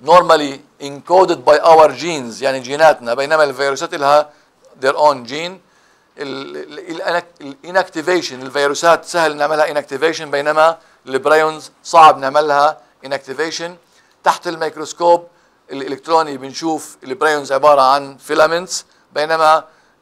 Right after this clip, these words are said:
الفيروسات لها شكل محدد، إما إيكوزاهيدرال أو قلنا عنه الهيليكال أو الكومبلكس مورفولوجي. Infection induces antibody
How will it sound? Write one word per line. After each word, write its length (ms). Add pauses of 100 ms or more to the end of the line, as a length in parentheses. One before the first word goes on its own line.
الفيروسات 640
لها 120
شكل 300
محدد، 520
إما 180
إيكوزاهيدرال 880 (300)
أو 320
قلنا 220
عنه 400 (220)
الهيليكال 600
أو 220
الكومبلكس 640 (320)
مورفولوجي. 640 (560)
Infection 920
induces 520
antibody 680